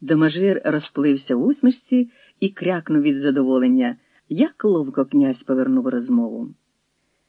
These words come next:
Я давно, каже, думав про це і навіть натякав бояринові. Так що все тепер залежить від Дмитра. Як, боярине, віддаси Янку за мого Івара? Дмитро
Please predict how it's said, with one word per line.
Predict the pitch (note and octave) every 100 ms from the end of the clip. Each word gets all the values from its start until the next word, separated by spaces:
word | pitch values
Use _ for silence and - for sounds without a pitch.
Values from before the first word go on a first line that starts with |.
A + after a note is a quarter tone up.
| -
Я | A#3 F4+
давно, | F#4+ F#4 E4 D4+
каже, | D4+ C#4
думав | G3+ D#4 D#4 -
про | D#3
це | D3 D#3+
і | - D#3
навіть | D#3+ E3 F3+
натякав | G3 A#3+ A#3+ D#4+
бояринові. | G#3 D3+ C3+ B2 B2 A#2 A#2 F#2 _ _ _ _ _
Так | B3 D#4
що | - C4+
все | B3+ - C4+
тепер | A#3+ A#3+ A3+
залежить | G#3 F#3+ F#3 F#3 - -
від | D3+ D#3
Дмитра. | D#3 D3+ - A2+ - _ _ _ _
Як, | D3 C#4+ A#3
боярине, | C3+ A#2+ A#2+ A#2 A2+ A#2+ _ _ _ _ _ -
віддаси | A#3 G3 C4+ C#4 F#4+ G4 _ -
Янку | D#3 A#3+ D4 D4 A#3+
за | A3+
мого | A3 A#3 B3+
Івара? | D#3+ G#2 A#2+ A#2 - _ _ _ _ _ _ _ _ C#4+
Дмитро | C4 D4+ - - F#3+